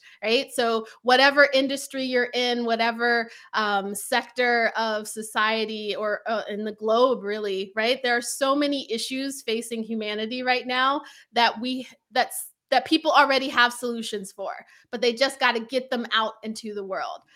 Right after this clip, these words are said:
right? And that there are solutions that are homegrown, there are solutions that are people-oriented, right? There are solutions that are respectful of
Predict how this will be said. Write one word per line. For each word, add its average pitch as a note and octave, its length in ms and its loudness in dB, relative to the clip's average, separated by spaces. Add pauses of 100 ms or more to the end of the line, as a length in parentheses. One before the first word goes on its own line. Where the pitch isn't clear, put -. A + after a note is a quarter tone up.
(160)
right? C4 320 2
And A#3 200 -2
that A3+ 220 0
there A#3 220 2
are A3 100 2
solutions B3+ 680 -4
that G#3 120 -4
are G#3 120 -2
homegrown, A#3 800 -2 (200)
there A3+ 120 -4
are - 20 -6
solutions A#3+ 680 -4
that A3 200 0
are G#3 200 0 (260)
people-oriented, B3 1400 2
right? B3+ 380 0
There A3 200 -2
are G#3+ 60 -4
solutions A#3+ 720 -6
that A3 180 0
are G3+ 180 -2 (200)
respectful C4 840 2
of A3 380 0